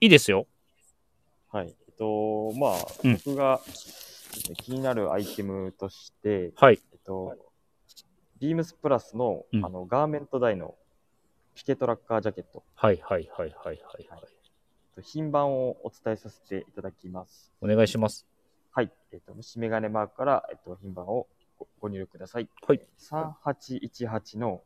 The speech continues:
Speaker 1: はい。
Speaker 2: えー、ゼロ一六二。
Speaker 1: はい。
Speaker 2: えー、三八一八の、えー、ゼロ一六二ですね。
Speaker 1: はい、はい、はい。
Speaker 2: はい。で、こちらの、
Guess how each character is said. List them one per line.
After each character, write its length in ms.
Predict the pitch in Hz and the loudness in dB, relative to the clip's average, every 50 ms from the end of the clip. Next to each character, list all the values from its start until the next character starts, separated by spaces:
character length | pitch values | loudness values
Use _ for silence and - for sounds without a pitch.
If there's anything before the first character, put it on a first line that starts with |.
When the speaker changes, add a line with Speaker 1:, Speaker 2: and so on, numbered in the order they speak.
| _ | _
Speaker 1:
は 160 | _ - 143 135 | _ 4 4 4
い。 80 | 113 - - - _ - _ _ _ _ _ _ | 4 2 -12 -20 _ -20 _ _ _ _ _ _
Speaker 2:
え 60 | 95 90 | -20 -20
ー、 40 | - | -8
ゼ 160 | - 135 143 | -4 -2 0
ロ 80 | 151 143 - | 0 -2 -2
一 240 | - 123 - - 101 | -6 -10 -6 -8 -6
六 280 | 92 95 - - 107 101 | -6 0 0 0 0 0
二。 300 | 98 98 95 87 - - - 123 - _ _ _ _ _ _ - - | -6 -6 -8 -10 -12 -16 -20 -20 -20 _ _ _ _ _ _ -20 -10
Speaker 1:
は 140 | - - 113 | -2 0 0
い。 100 | 95 _ - | 0 _ -14
Speaker 2:
え 180 | 85 80 80 - | -20 -20 -20 -20
ー、 0 | |
三 580 | - - - - - - - 131 135 139 139 131 | -20 -20 -20 -20 -20 -10 -6 -6 -4 -4 -6 -8
八 400 | 123 127 123 - - - 120 117 | -6 -8 -8 -8 -8 -8 -8 -8
一 200 | 113 _ - 113 | -8 _ -12 -12
八 300 | 107 110 - - - 127 | -12 -12 -16 -14 -12 -6
の、 260 | 151 175 165 135 - _ _ _ - | -4 -4 -4 -4 -8 _ _ _ -20
え 180 | 87 87 85 82 | -20 -20 -20 -20
ー、 120 | 82 82 _ - | -20 -20 _ -8
ゼ 120 | 110 120 | -6 -4
ロ 160 | 120 120 120 - - | -2 -2 -4 -4 -6
一 360 | - - - - - 113 95 | -12 -14 -14 -12 -10 -8 -8
六 120 | 92 95 - _ - 92 90 | -8 -8 -12 _ -16 -14 -12
二 200 | 95 104 101 87 | -10 -10 -10 -10
で 120 | 78 85 | -12 -14
す 120 | _ _ _ | _ _ _
ね。 80 | _ _ _ _ _ _ _ | _ _ _ _ _ _ _
Speaker 1:
は 140 | - 101 92 | -2 -2 -2
い、 80 | 80 _ | -2 _
は 160 | - - 82 | -10 -10 -10
い、 100 | 73 73 _ - - | -10 -10 _ -14 -14
は 80 | - | -14
い。 40 | - _ _ _ _ _ | -14 _ _ _ _ _
Speaker 2:
は 120 | 85 82 | -20 -20
い。 40 | 76 _ _ _ _ _ _ _ | -20 _ _ _ _ _ _ _
で、 80 | _ _ _ _ _ | _ _ _ _ _
こ 60 | - - | -20 -20
ち 180 | _ - 131 | _ -8 -6
ら 100 | 131 131 | -6 -4
の、 300 | 131 131 127 123 - - | -2 0 0 0 -2 -4